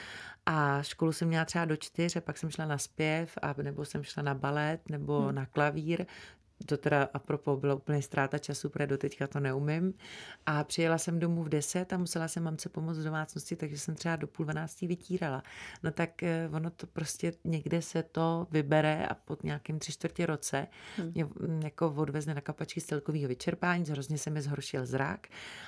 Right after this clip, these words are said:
Speaker 1: A moje mamka pochopila, že nemá smysl mi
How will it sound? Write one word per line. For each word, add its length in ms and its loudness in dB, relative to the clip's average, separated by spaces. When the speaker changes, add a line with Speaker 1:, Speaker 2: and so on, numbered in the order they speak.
Speaker 1:
A 460 4
moje 140 2
mamka 240 -2
pochopila, 640 0
že 280 0
nemá 420 2
smysl 480 -2
mi 240 -2